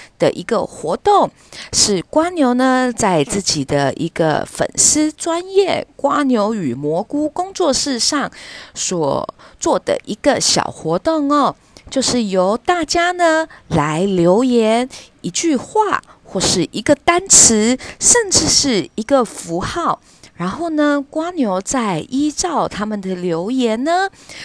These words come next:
来做一个直觉式的精油联想或是植物的联想哦。好，那我们现在就来看看有哪些留言吧。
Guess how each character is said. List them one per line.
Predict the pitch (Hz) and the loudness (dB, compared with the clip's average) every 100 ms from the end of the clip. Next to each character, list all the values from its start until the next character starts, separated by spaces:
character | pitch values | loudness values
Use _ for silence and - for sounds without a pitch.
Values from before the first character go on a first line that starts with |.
| - | -12
来 | - 131 131 147 | -6 -4 -4 -4
做 | - 233 175 | -2 -2 -2
一 | 175 | -4
个 | - 214 165 - - _ - | -2 0 0 -4 -12 _ -6
直 | - 180 277 | -4 -2 -4
觉 | 339 277 294 | -4 -2 0
式 | 302 - 415 311 | 0 0 0 0
的 | - 156 - - | 0 -4 -6 -6
精 | - 311 302 311 | 0 0 0 0
油 | 233 190 208 | 2 2 2
联 | 185 185 220 359 | 0 0 0 0
想 | - 339 196 - | -2 -2 -2 -6
或 | - 180 | -8 -6
是 | - 175 | -4 -6
植 | - - 131 135 | -4 -4 -4 -4
物 | 254 240 196 | -2 -2 0
的 | 170 160 147 | 0 0 0
联 | 147 160 294 | 0 0 2
想 | - 262 233 | 2 2 0
哦。 | 294 349 254 - _ - - - - | -2 0 0 -4 _ -20 -20 -20 -8
好， | 240 427 523 _ - - - - | -4 -4 -6 _ -20 -20 -20 -8
那 | 208 175 170 | -6 -6 -6
我 | 160 | -8
们 | 156 151 151 147 | -6 -4 -2 -4
现 | 143 208 | -4 -4
在 | 175 165 143 | -2 -4 -4
就 | 139 285 | -2 -2
来 | 208 233 | 0 -2
看 | - 403 | -4 -8
看 | 339 403 - - | -6 -6 -6 -6
有 | 147 151 | -4 -4
哪 | 175 160 - | -4 -8 -4
些 | - 220 220 | -2 0 0
留 | 202 208 | 0 0
言 | 262 262 277 | 0 -2 -4
吧。 | 339 349 | -2 0